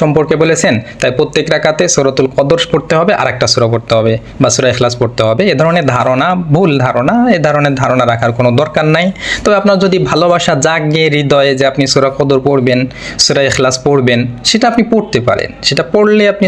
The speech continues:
সওয়াব পেয়ে যাবেন, আপনার নামাজ হয়ে যাবে। কিন্তু এই সূরা পড়তে হবে, এই সূরা না পড়লে নামাজ ত্রুটিপূর্ণ থেকে যাচ্ছে, আপনার মনে তৃপ্তি আসছে না, এ ধরনের ধ্যান ধারণা রাখা ইসলামের সাথে যায় না।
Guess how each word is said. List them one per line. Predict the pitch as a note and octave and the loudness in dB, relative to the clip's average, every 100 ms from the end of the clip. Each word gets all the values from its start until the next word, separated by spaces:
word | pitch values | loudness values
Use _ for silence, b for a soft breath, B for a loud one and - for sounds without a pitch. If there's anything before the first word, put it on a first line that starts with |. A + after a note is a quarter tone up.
| F3+ | 0
সওয়াব | G3+ - | 0 0
পেয়ে | - C3 A2+ | 0 0 2
যাবেন, | A2+ A2 A#2 | 0 -2 -2
আপনার | C#3+ B2+ | 0 2
নামাজ | B2+ E3 E3+ C3 | 2 2 2 2
হয়ে | A#2 A2 | 2 0
যাবে। | A2 A#2+ - B B | -2 -4 -6 B B
কিন্তু | D3+ C#3+ - D3 | -2 0 0 0
এই | D3+ D3+ | 0 0
সূরা | D#3 E3 E3+ | 2 2 2
পড়তে | F#3 - D#3 | -2 0 -2
হবে, | C#3+ B2 A#2+ C3+ C#3 B B B C#3 | 0 0 0 0 -2 B B B -2
এই | D3+ D3+ | 0 0
সূরা | - D3+ C#3+ D3 C#3+ C#3+ | 2 2 2 2 2 0
না | C#3 C#3+ | 0 -2
পড়লে | D3+ C#3+ C#3+ D3 C3+ | 0 2 2 2 2
নামাজ | C3+ C#3+ C#3 - - | 2 0 -2 -6 -2
ত্রুটিপূর্ণ | C#3+ C#3 E3+ F3 E3+ E3 | 0 0 0 2 2 2
থেকে | D3+ B2+ B2 | 0 0 0
যাচ্ছে, | B2 - C3 B2+ | -2 0 0 0
আপনার | C#3 D3 C#3 | 0 2 2
মনে | D#3+ E3+ | 2 0
তৃপ্তি | D3 D3+ D3+ F#3+ D#3 | -2 -4 -2 -2 0
আসছে | C3+ - C3 | 0 -2 0
না, | A#2+ - - - E3+ | -2 -4 -12 -4 0
এ | F3 | 2
ধরনের | F#3 F#3 C#3 A2 | 2 2 2 0
ধ্যান | A2 D3+ D#3+ | 0 2 2
ধারণা | D#3+ E3+ E3 C3+ | 2 2 2 2
রাখা | B2 B2 - - C3 | 0 0 -2 -2 -4
ইসলামের | - B2+ B2 B2 B2 - - B2+ - | -2 0 2 0 -4 -10 -2 0 0
সাথে | C3 C3 A2+ | 0 0 2
যায় | A#2+ A#2 | 2 2
না। | C3+ | 0